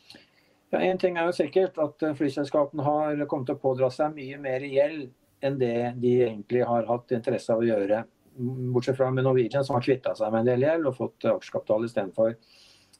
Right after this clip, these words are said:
De siste tallene jeg har på europeisk basis, om snakker vi alle de store flyselskapene,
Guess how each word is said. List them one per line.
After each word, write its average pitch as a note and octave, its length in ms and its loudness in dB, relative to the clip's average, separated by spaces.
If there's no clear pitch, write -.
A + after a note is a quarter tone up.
De B2+ 80 4
siste D3 360 0
tallene C3+ 280 0
jeg C3+ 140 4
har D#3+ 260 2
på C#3 200 -2
europeisk B2+ 560 -6
basis, B2 520 -2
om A#2 340 -4
snakker B2 300 -6
vi A2 60 0
alle G#2 200 0
de G#2+ 80 -4
store G#2 240 -4
flyselskapene, A#2 920 -2